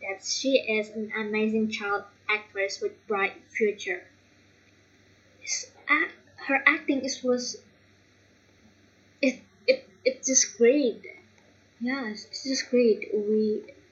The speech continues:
see her and Benedict Wong in the premiere of Shang-Chi. And I think the movie that will came out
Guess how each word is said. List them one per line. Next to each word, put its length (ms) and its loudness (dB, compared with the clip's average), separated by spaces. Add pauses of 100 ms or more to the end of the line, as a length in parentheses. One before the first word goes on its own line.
(120)
see 320 2
her 300 -6 (120)
and 160 -6
Benedict 320 -6 (340)
Wong 540 -2 (600)
in 60 4
the 60 6
premiere 400 2
of 100 -8
Shang-Chi. 520 -6 (1000)
And 140 -2
I 200 2
think 640 0 (1400)
the 80 -4
movie 360 6
that 240 2
will 180 2
came 360 -6
out 240 -8